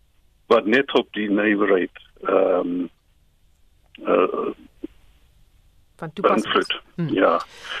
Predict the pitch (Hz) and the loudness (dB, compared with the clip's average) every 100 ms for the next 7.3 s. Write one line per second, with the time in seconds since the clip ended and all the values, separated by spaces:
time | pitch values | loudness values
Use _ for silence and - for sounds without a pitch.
0 | - - 123 139 - 139 123 110 151 104 | -6 2 4 4 2 -2 0 2 2 2
1 | - 107 120 143 - 104 92 - 104 104 | 0 0 2 2 0 -2 -2 -4 -4 -4
2 | - 117 113 104 98 - 98 143 113 - | -4 -2 0 -2 -6 -8 -2 2 2 -2
3 | - - _ 127 139 143 123 110 - 117 | -6 -12 _ 2 4 2 2 -2 -2 -2
4 | 113 104 - - 107 104 - - 107 104 | 0 -2 -8 -2 0 0 -2 -8 -6 -4
5 | - 80 - - _ _ _ _ _ 113 | 0 0 -2 -20 _ _ _ _ _ -4
6 | - 120 131 - 127 101 110 113 110 117 | 0 2 0 0 0 0 0 0 0 0
7 | 120 117 120 | 0 0 -2